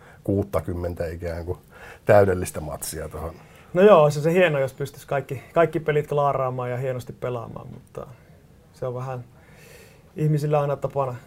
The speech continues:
Speaker 2: tapana tota, vähän tuudittautua siihen hetkeen ja antaa sitä löysää, että sitten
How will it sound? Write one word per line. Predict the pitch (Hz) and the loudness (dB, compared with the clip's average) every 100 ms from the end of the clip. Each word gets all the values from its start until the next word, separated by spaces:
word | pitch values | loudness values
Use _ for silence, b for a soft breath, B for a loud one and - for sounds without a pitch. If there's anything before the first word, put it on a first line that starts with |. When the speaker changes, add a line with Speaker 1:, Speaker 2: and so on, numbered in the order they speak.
| - - | -18 -6
Speaker 2:
tapana | 151 151 139 | -2 -2 -2
tota, | 131 131 127 120 - - | -4 -6 -6 -8 -14 -16
vähän | 135 135 | -12 -10
tuudittautua | 139 135 135 - 135 131 | -8 -8 -6 -4 -4 -4
siihen | 127 143 143 | -6 -2 0
hetkeen | 143 - - 143 | -2 -4 -6 -2
ja | 143 143 | -2 -2
antaa | 139 135 | -4 -6
sitä | 127 - 120 - - _ _ b b b - | -6 -10 -10 -12 -20 _ _ b b b -6
löysää, | 131 127 127 127 123 | -4 -4 -4 -4 -4
että | 120 - | -6 -12
sitten | 123 - - 123 | -14 -14 -14 -16